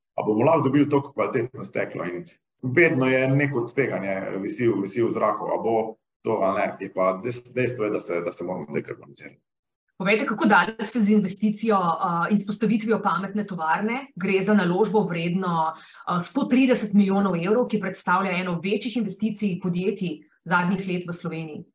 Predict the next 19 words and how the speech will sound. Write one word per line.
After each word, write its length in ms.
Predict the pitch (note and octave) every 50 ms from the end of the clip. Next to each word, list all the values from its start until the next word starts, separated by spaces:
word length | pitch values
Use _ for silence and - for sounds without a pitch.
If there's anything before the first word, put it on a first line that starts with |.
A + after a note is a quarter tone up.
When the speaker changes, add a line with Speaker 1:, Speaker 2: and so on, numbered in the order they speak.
| _ _ _ _ _ - -
Speaker 1:
Jaz 120 | A#2 A#2
bom 120 | A#2+ B2 C#3
rekel, 220 | C#3 A2+ A#2 B2
ta, 240 | C#3 C#3 C#3+ - -
ta 160 | D3+ C#3 C3+
investicija 500 | C3 A#2+ A#2 A#2 A#2+ D3 - - A#2 A2+ -
pametna 440 | D3 C#3 C3 B2+ - G#2+ F#2+ G2 G#2+
tovarna 420 | - B2 A#2 C3+ C3+ C3 G#2+ G2+
je, 360 | G2+ G2+ G2+ G2+ G2 F#2+ F#2+ G2
je 80 | G2
v 160 | G2+ G#2 G#2 -
teku 320 | C#3 C3+ - - G#2 G2 G2
že 80 | G2+
od 160 | G2 G2+ G#2
leta 180 | B2+ B2 A#2 G2
dva 160 | G2+ B2 B2
sedemnajst 500 | B2 - F2+ G2 G#2+ A#2+ C3 A2 - -
naprej, 320 | F#2 F2+ - A#2 G#2 D#2+ E2
ne. 140 | E2 E2+